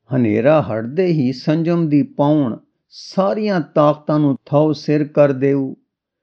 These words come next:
ਉਤਸ਼ਾਹ ਤਕੜਾ ਹੋ ਕੇ ਅੱਗੇ ਨੂੰ ਲੈ ਤੁਰੂ ਅਰ ਨਿਰਮਲ ਬੁੱਧ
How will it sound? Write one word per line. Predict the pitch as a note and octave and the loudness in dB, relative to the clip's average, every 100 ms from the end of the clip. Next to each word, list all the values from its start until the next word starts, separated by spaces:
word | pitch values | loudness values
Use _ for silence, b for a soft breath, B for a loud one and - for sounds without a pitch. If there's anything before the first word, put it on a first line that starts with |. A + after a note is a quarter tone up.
| _ _ - | _ _ -8
ਉਤਸ਼ਾਹ | F3+ - - F3+ G3+ | -6 -8 -2 2 2
ਤਕੜਾ | G3+ - D#3 G3 F#3+ | 0 -4 -4 2 4
ਹੋ | D#3 C3 | 4 2
ਕੇ | D3+ C#3+ C#3 | 0 0 2
ਅੱਗੇ | C3+ D#3+ | 0 0
ਨੂੰ | E3 D#3 | 0 2
ਲੈ | D3 C#3+ | 2 0
ਤੁਰੂ | C#3 C#3 C3+ C3+ - C3 | 0 -2 -2 -2 -4 -2
ਅਰ | |
ਨਿਰਮਲ | A#2 B2 D#3 E3 D3+ | 0 0 0 0 0
ਬੁੱਧ | A2 G2+ C#3+ | -2 -4 -6